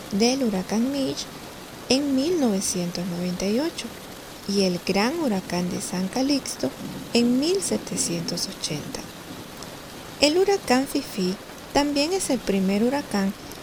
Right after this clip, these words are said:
que deja costos superiores a los mil millones de dólares, que no tocó tierra en los Estados Unidos, originándose desde una fuerte onda tropical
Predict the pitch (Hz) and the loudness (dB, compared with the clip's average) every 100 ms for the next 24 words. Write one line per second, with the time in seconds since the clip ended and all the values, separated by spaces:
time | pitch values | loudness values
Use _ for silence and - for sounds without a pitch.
0 | - - 254 247 262 269 262 - 247 240 | -6 2 6 6 6 2 -4 0 2 2
1 | - 247 - 269 269 269 247 202 202 - | 0 -4 -2 0 4 4 4 4 0 -4
2 | - - - 254 262 254 262 262 285 339 | -14 -12 0 4 4 4 2 2 2 2
3 | 269 202 196 190 185 180 180 226 269 202 | 2 2 0 0 0 0 0 2 0 -2
4 | 202 - - - - - - - - - | -4 -10 -14 -14 -14 -14 -14 -14 -6 4
5 | 262 262 269 - 339 302 - 233 254 320 | 6 8 4 4 4 2 2 4 6 6
6 | 233 190 185 180 - 160 170 170 170 165 | 4 2 2 -2 -4 -4 -4 -4 -6 -4
7 | 151 - - - - - - - - - | -6 -6 -10 -12 -14 -14 -14 -14 -10 2
8 | 240 254 294 370 302 247 226 254 247 226 | 4 4 4 4 6 6 4 2 2 2
9 | 196 190 170 180 - 233 277 359 339 - | 2 2 2 -2 0 0 2 0 -2 -2
10 | 214 - - - - 233 269 202 185 214 | -2 0 -4 -2 0 2 2 0 0 -2
11 | 247 349 - 202 214 | 0 -2 0 2 2